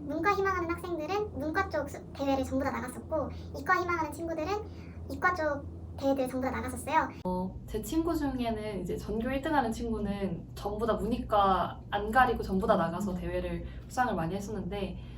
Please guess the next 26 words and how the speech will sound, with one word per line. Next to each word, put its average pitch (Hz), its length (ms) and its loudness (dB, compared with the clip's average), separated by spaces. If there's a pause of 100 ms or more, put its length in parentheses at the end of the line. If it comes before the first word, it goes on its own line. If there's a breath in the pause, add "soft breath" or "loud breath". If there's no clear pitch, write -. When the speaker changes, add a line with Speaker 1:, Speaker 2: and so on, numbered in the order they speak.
(380 loud breath)
Speaker 2:
어, 185 600 -2
그런 262 220 0
친구들을 277 440 0
보니까 - 520 4
대회 240 280 2
수상 285 260 2
경력이 185 360 0
확실히 226 600 -2 (540 loud breath)
어느 247 580 2
것이든 220 500 2 (240)
있는 285 360 6
게 185 300 2
되게 180 280 -2
중요하더라고요. 185 840 2 (340 loud breath)
최근에는 254 840 4
대회가 202 600 4
한 196 120 0
세 285 240 -2
가지 240 600 6
수상까지밖에 214 1300 0
적지 - 300 -8
못하는 226 360 -2
걸로 185 160 2
알고 160 220 -2
있는데 175 640 -2 (420 loud breath)
그 208 600 4